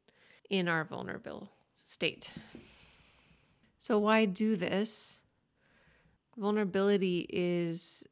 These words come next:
a pathway to connection. That is why we would dare risk being vulnerable. So if we want to experience true connection,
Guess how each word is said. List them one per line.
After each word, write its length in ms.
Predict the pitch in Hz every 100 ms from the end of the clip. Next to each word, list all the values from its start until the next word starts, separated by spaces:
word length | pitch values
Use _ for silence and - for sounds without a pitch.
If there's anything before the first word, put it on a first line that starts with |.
| -
a 560 | 185 170 165 160 160 -
pathway 540 | - 175 170 - 165 156
to 180 | - 156
connection. 640 | - 139 131 - - 175 - _ _ _ _ _ _ _ _ _ _ _ _ _ _ -
That 340 | 185 180 170
is 160 | 175 -
why 340 | 156 147 151 196
we 100 | 151
would 280 | - 147 - - _ -
dare 440 | 156 147 151 160 202
risk 400 | 156 147 - - -
being 320 | 151 143 143 -
vulnerable. 560 | - - - - 196 - - - -
So 180 | - 185
if 140 | -
we 100 | 196
want 280 | 190 190 190
to 60 | 165
experience 680 | 160 - 175 170 170 - - - - - -
true 240 | - 196
connection, 760 | - 185 170 - - 160 175